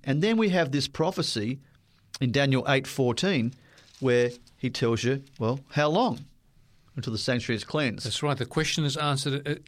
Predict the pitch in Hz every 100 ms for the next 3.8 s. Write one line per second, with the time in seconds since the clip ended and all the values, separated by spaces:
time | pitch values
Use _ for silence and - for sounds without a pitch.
0 | - 151 139 - 143 135 131 135 135 -
1 | 147 143 196 160 131 131 131 117 131 -
2 | 139 127 139 131 - - 139 139 135 123
3 | 127 123 123 151 180 110 87 90